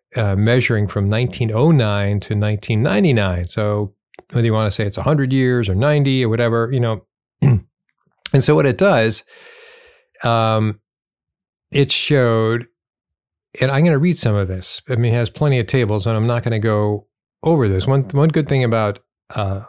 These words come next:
podcasts is you can be much more spontaneous in your description and going into things. And one thing you don't have is the, the visible, uh, part, which you have on YouTube, but that has to be more,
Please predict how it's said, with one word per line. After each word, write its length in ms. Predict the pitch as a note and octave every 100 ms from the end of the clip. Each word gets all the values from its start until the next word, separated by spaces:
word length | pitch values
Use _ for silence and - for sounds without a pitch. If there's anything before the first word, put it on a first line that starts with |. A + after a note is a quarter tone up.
| _ _ _ _
podcasts 540 | - F#3+ - G#2+ G#2 A#2
is 120 | G#2
you 120 | A#2+
can 160 | A#2+ G#2+
be 140 | G#2+
much 280 | A2+ B2 -
more 140 | A#2+
spontaneous 760 | G#2 A#2+ G#2+ - A#2 A2+ G#2 -
in 120 | G#2
your 140 | G#2
description 520 | G2+ G2 C3 - A#2 G#2
and 80 |
going 240 | G#2 A2 A2
into 180 | G#2+ G2+
things. 420 | - G2+ G2+ - - - - - _ _ -
And 520 | A2+ G#2+ G#2 G2+ G2 -
one 180 | A#2+ G#2+
thing 320 | A2+ G#2+ G#2
you 100 | G2+
don't 200 | D#3 C#3
have 240 | G#2 G2
is 100 | G2+
the, 280 | G2+ G2 G#2
the 140 | A#2
visible, 560 | G2+ A#2 G#2 G2 F#2+ F#2 _ - _ -
uh, 80 | A#2+
part, 340 | - G2+ F#2
which 200 | - G#2
you 80 | G#2+
have 560 | F#2 G#2+ G2+ G2+ - - _ -
on 160 | G#2+
YouTube, 560 | A2 C#3 C3+ A#2 G#2 G#2
but 240 | G2+ G#2 _
that 160 | A2 G2+
has 180 | G2 -
to 60 |
be 280 | G2+ G2 F#2 _ _ _ _ _ -
more, 600 | G#2 G#2 G2+ F#2+ F#2+